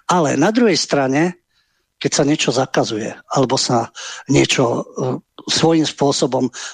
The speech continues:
pravidelne spochybňuje, no tak vyvoláva aj záujem. A vzniká akýsi dopyt. A vzniká potom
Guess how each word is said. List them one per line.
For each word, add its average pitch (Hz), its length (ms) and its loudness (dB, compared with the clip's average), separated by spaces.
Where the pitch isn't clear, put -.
pravidelne 139 880 0
spochybňuje, 185 800 0
no 190 140 0
tak 190 180 0
vyvoláva 196 560 0
aj 151 280 0
záujem. 139 400 0
A - 40 -6
vzniká 160 480 2
akýsi - 320 0
dopyt. - 560 -4
A - 80 -4
vzniká 240 420 2
potom 135 460 0